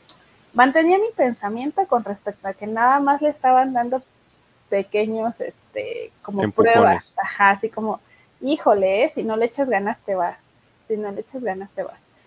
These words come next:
Speaker 1: Incluso
Speaker 2: Ujú.
Speaker 1: cuando Deshaun negó el, la primera propuesta, bueno, que no la aceptó,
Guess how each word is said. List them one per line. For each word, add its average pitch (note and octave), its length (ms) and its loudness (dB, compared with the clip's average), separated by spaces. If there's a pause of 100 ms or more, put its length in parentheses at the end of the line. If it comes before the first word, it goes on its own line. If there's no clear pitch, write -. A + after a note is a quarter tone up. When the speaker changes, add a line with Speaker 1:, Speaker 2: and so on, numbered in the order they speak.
(280)
Speaker 1:
Incluso D#4 540 2
Speaker 2:
Ujú. G4 80 -4
Speaker 1:
cuando A3+ 320 2
Deshaun A#3+ 440 0
negó B3 400 2
el, B3 280 2
la G3+ 160 0
primera G3+ 440 -4
propuesta, A3 420 -10
bueno, G#3+ 260 -6
que F#3+ 100 -12
no G3 120 -8
la A3 120 2
aceptó, C4 560 -2